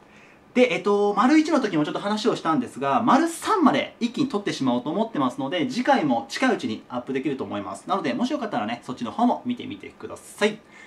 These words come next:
ほんじゃ、今回はこれで終わります。以上です。ありがとうございました。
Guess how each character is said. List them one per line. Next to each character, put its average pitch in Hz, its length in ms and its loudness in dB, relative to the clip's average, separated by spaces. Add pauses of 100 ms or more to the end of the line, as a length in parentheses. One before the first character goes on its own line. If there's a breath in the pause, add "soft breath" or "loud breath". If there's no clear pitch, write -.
(300 loud breath)
ほ 180 60 -2
ん - 20 2
じ 262 60 4
ゃ、 - 180 0
今 147 180 -2
回 107 120 -10
は 92 160 -14
こ 143 100 -6
れ 151 60 -2
で - 280 0
終 107 60 -12
わ 127 60 2
り 170 60 0
ま 190 140 4
す。 - 360 -18 (240)
以 - 40 -10
上 202 100 6
で 117 100 0
す。 - 180 -16 (400)
あ - 80 2
り 190 60 4
が 196 80 4
と 185 40 -2
う - 40 -8
ご 190 80 4
ざ - 0 -
い 160 40 6
ま 120 120 4
し - 100 -16
た。 - 40 -20